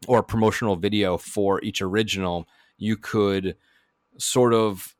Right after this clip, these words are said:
get guests ready for that story that you're walking into. 'Cause how amazing would it be if they did that for Dead Man's Pier, where they did just a quick little video of, you know, the, the captain's widow and just kind of explained her a little bit. And then you go into the house like,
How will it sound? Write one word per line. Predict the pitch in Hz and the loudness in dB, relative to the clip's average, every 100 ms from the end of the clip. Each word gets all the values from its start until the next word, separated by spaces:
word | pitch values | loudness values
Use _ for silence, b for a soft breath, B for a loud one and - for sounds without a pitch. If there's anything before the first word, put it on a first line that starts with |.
| - 104 | -20 -12
get | 95 120 - | -6 -8 -6
guests | 107 110 - - - | -4 -2 -2 -2 -4
ready | 92 104 101 87 82 | 0 0 0 -2 -8
for | - 95 | -6 -4
that | 85 85 - | -2 -4 -4
story | - - 120 107 98 76 - 85 - | -4 0 4 6 6 2 -8 -16 -8
that | 73 | -6
you're | 76 87 | -4 -4
walking | 82 80 - 82 | -4 -4 -6 -14
into. | 78 - 76 | -12 -10 -12
'Cause | - 90 | -10 0
how | 127 | 2
amazing | 139 127 117 107 101 | 4 2 2 0 -2
would | 95 | -4
it | 87 | -4
be | 92 87 | -6 -6
if | - | -6
they | 92 | -8
did | 90 90 92 - b b | -6 -8 -8 -18 b b
that | 98 95 | -2 0
for | - | -2
Dead | 87 98 | -2 -2
Man's | 92 90 85 | 0 -2 -4
Pier, | - - 87 | -8 -6 -4
where | 82 | -2
they | 85 | -4
did | 87 90 | -4 -6
just | 90 - | -8 -10
a | - | -12
quick | - 127 123 | -8 -8 -4
little | 113 101 | -2 0
video | 113 110 104 98 | -2 2 2 2
of, | 90 - - | 0 -4 -10
you | 104 | -6
know, | 92 | -6
the, | 87 101 98 _ | -6 -6 -8 _
the | 98 101 | -8 -8
captain's | - 90 - 98 90 | -4 -6 -6 -8 -6
widow | 90 95 90 80 78 b b - | -2 0 2 -2 -4 b b -8
and | 98 | -6
just | 95 | -6
kind | - 104 | -6 -6
of | 90 | -6
explained | - - - 101 101 101 | -8 -8 -6 -4 -4 -2
her | 90 | -2
a | 92 | 2
little | 107 | 2
bit. | 90 90 | 2 0
And | 92 | -2
then | |
you | 98 | -2
go | 92 101 104 | 0 0 0
into | 104 | 0
the | 85 | 0
house | 95 101 - | 2 0 2
like, | 87 87 - | 0 0 -2